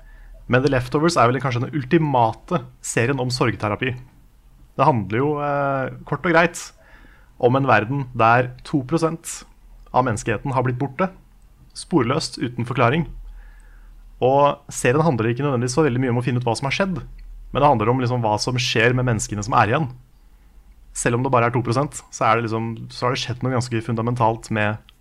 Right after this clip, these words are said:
menneskeheten da, fordi det har skjedd. Og, eh,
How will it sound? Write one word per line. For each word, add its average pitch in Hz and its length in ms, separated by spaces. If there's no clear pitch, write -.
menneskeheten 139 440
da, 147 120
fordi 131 240
det 110 80
har 110 100
skjedd. 156 200
Og, 117 160
eh, 117 220